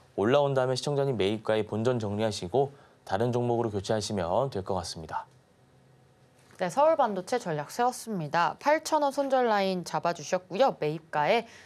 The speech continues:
Speaker 2: 매도하자라는 전략 세웠습니다. 자, 다음 종목으로 두산 로보틱스 보도록 하겠습니다. 구만 사천육백 원, 십 퍼센트의 비중 들어가 있습니다. 종가 기준으로 육만 육천칠백 원인데요. 좀 일 년 넘게 들고 계신 것 같습니다.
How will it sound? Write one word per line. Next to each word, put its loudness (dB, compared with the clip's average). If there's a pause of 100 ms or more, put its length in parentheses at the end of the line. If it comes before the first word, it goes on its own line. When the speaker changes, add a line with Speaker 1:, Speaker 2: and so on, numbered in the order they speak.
Speaker 2:
매도하자라는 4
전략 -8
세웠습니다. -4 (340)
자, -4
다음 4
종목으로 2
두산 2
로보틱스 2
보도록 -2
하겠습니다. 0
구만 2
사천육백 -2
원, 4 (300)
십 -6
퍼센트의 0
비중 -4
들어가 2
있습니다. 0 (300)
종가 4
기준으로 2
육만 2
육천칠백 0
원인데요. 2
좀 -2
일 0
년 4
넘게 -2
들고 -6
계신 -6
것 -6
같습니다. 0